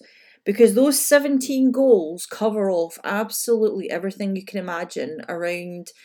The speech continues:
people, place, planet. It's everything, you know, around the economy, um,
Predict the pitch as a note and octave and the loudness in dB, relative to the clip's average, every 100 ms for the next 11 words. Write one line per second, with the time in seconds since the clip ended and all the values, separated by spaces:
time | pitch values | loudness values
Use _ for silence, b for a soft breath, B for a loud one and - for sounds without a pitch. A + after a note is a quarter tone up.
0 | b b b - A#3+ A3+ A3+ G3+ G3 F#3+ | b b b -4 -2 0 2 4 2 0
1 | F#3+ - G3+ G3+ F#3+ F#3+ - - - - | -4 0 2 4 2 -2 -6 -8 -8 -10
2 | - G#3 F#3+ F#3+ G3 - - - - b | -10 -4 -2 0 0 -2 -6 -18 -18 b
3 | b b b _ E3 E3+ - - F#3 G#3 | b b b _ 0 0 -2 -2 0 0
4 | G3+ G3 F#3+ F#3+ F#3+ G3 F#3+ F#3 F#3+ F#3+ | 0 0 0 -2 -4 -2 -2 -2 -2 -4
5 | F#3+ F3+ - A3 G#3+ G#3 G#3 G3+ G3+ G3 | -4 -4 -4 0 2 2 0 0 0 -2
6 | G3+ B B _ E3+ F#3 F#3 F3+ F#3 F#3 | -4 B B _ -2 0 2 2 0 -2